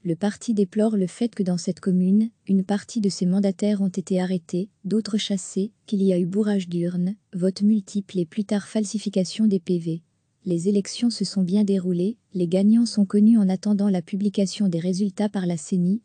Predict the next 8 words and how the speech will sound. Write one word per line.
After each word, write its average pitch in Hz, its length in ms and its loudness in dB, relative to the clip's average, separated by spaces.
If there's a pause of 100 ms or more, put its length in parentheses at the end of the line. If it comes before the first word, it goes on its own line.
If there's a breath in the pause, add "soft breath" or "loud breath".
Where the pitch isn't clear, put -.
(140)
a 180 100 -6
commenté 214 420 2
ce 196 120 -6
samedi 196 420 0
sur 190 220 -6
Twitter 202 320 -2
Willy 196 260 0
Niamitoua, 190 640 0